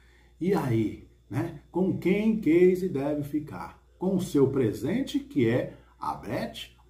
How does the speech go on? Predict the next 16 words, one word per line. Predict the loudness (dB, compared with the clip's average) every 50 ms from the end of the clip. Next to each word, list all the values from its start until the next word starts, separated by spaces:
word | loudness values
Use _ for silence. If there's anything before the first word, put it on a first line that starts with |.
| _ -4
ou | -2 0 0 0 -2 -4
com | -6 -4 -4 -4
o |
seu | -4 -6 -8 -10 -2 -2 -2 0 -2 -4
passado | -10 -10 -10 -12 -10 -12 -12 -14 -12 -10 -10 -8 -8 -10 -10 -8 -6
aí, | -4 -2 -4 -4 -6
que | -10 -10 -6 -4 -4 -2
é | -2 -4 -6 -8 -14 -20 -20 _ -20 _ _ _ _ _ -12
a | -10 -10 -8 -8 -10 -10 -12 -16 -20 _ _ _ _ _ _ _ _ _ _ _ _ _ _ _ _ -10
Gabi? | -8 -8 -8 -6 -4 -2 0 2 2 2 0 -6 -14 -20 -20 -20 _ -16
Aham. | -10 -4 -2 0 0 0 -2 -4 -10 -18 -20 _ _ _ _ _ _ _ _ -10
E | -6 -2
você? | -2 -2 -2 -2 -6 -10 -12 -14 -16 -18 -20 _ _ _ _ -4
Quem | -2 0 0
você | 0 0 -2 -2 -2 -4
escolhe? | -4 -4 -6 -12 -16 -16 -16 -16 -16 -18